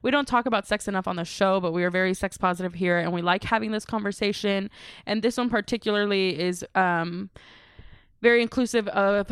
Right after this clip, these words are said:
the L G B T Q I A plus community and talking about pleasure and intimacy. And so I'm very excited to see how this will go.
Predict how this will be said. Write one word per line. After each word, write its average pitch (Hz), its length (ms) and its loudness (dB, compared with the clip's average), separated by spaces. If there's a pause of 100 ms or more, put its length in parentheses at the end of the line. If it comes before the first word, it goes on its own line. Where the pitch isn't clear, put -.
(240)
the 226 200 -2
L 202 140 4
G 233 100 -2
B 214 140 0
T 214 240 0
Q - 260 -2
I 196 240 2
A 185 220 -2
plus - 460 -2
community 226 840 0
and 180 500 -4
talking 196 320 -2
about 185 220 -2
pleasure 196 300 -2
and 190 100 -8
intimacy. 170 600 -6
And 175 200 -6
so 190 260 0
I'm 269 260 2
very 320 180 2
excited 214 340 -2
to 196 60 -6
see 190 220 -6
how 185 160 -2
this 170 240 -8
will 170 100 -4
go. 180 580 4